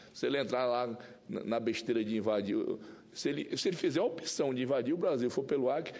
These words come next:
já, já vai ficar lá na, lá na, na fronteira mesmo, não, não, não chega no restante do Brasil, porque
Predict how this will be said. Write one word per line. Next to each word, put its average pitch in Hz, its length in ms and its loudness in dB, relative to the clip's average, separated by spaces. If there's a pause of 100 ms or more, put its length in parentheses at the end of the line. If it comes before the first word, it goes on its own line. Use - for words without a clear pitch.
(260)
já, 123 300 0
já 147 180 2
vai 160 160 2
ficar 165 300 0
lá 190 140 4
na, 247 160 0
lá 170 360 2
na, 254 240 0
na 165 180 0
fronteira 160 460 2
mesmo, 113 440 0
não, 135 180 0
não, 143 180 0
não 147 140 -2
chega 107 460 0 (440)
no 120 120 0
restante 123 460 0
do 110 100 -2
Brasil, 104 340 0
porque 233 300 -2